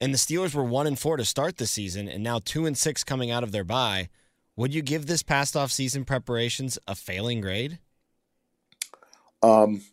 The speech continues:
Speaker 2: well, where I went to school, final grades were assigned at the end of the school year, and thank God for that, because sometimes, uh, you know, like,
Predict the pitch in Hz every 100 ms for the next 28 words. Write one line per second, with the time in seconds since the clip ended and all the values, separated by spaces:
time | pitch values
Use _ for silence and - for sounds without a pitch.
0 | _ - _ 107 110 - - 107 135 160
1 | 151 135 110 - 139 113 101 101 - _
2 | _ _ _ _ _ _ _ - 120 120
3 | 117 107 107 107 104 98 95 92 - 104
4 | 104 98 - 98 101 101 98 90 - -
5 | 101 92 101 92 85 - 98 90 92 90
6 | - 82 87 78 - 73 71 85 73 69
7 | - - _ _ _ _ _ _ - 107
8 | 95 - 95 92 85 - 85 78 78 _
9 | _ _ _ _ _ _ _ _ 98 82
10 | 76 87 98 98